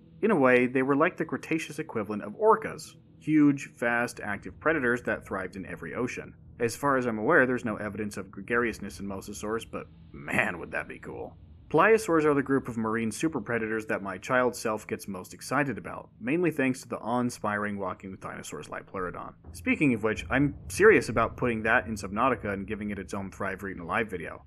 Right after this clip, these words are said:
Let me know if that's something you'd be interested in. But, uh, anyway, pliosaurs may have never reached the one hundred and fifty ton mass of the fictional bull Lipleurodon in the documentary, but they still dwarfed most other aquatic predators in the fossil record.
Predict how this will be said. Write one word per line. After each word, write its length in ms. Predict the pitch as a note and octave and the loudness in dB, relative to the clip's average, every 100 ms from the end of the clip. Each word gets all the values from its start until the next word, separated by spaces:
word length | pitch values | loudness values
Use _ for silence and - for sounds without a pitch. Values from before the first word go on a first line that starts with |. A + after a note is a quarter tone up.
| - | -2
Let 140 | G3+ | 2
me 60 | A#3 | 4
know 120 | G#3 | 4
if 80 | F#3 | 4
that's 180 | E3 D#3+ | 4 4
something 280 | D3 C#3 B2+ | 2 2 2
you'd 100 | G#2+ | 0
be 80 | |
interested 380 | F#2+ - - E2+ | -6 -10 -12 -12
in. 140 | D2 - - | -12 -16 -6
But, 280 | B2 A#2+ A2+ | 0 2 4
uh, 300 | A2 G#2+ G#2 | 4 2 2
anyway, 460 | C#3 C#3 A2 A#2 C#3 | 2 4 6 4 4
pliosaurs 680 | - E3+ E3+ D3 C#3+ C#3+ | 6 6 6 4 4 4
may 160 | C#3 C#3+ | 2 2
have 180 | D3 C#3 | 2 4
never 300 | C#3+ D3 C3 | 4 4 4
reached 320 | A2+ A#2 - | 2 -2 -2
the 120 | A#2+ | -2
one 260 | G#2 A2 A2 | 0 0 0
hundred 260 | G#2+ A2+ | -2 -4
and 100 | G2+ | -4
fifty 300 | G2 G#2 - | -6 -6 -6
ton 260 | G2 G2 F#2 | -10 -8 -8
mass 360 | F2 G2 F#2+ G#2 | -6 -6 -6 -8
of 100 | F#2 | -10
the 120 | F#2+ | -8
fictional 480 | - A2 - A2+ G2 | -4 -4 -4 -6 -2
bull 280 | G#2+ G#2 | -2 -2
Lipleurodon 560 | G2 F#2 - G#2+ G2 G2 | -4 -6 -4 -4 -4 -6
in 60 | F2+ | -6
the 80 | |
documentary, 680 | F#2 F#2 - E3+ D#3+ E3 D#3+ - | -6 -4 -2 0 2 2 2 2
but 160 | G#3+ | 4
they 140 | G#3+ F3+ | 4 0
still 260 | - C3+ | 2 2
dwarfed 460 | A#2 G#2 G#2+ A2 A2 | 2 0 0 0 -2
most 240 | G#2 G2 | -4 -2
other 180 | G2 G2 | -4 -4
aquatic 400 | G2 - F2+ G2+ | -4 -4 -6 -6
predators 400 | - F2+ F2 F2 | -10 -10 -10 -12
in 60 | F2+ | -12
the 40 | |
fossil 360 | - A2+ A#2+ G2+ | -2 -2 -2 -4
record. 380 | F#2 - - | -8 -10 -16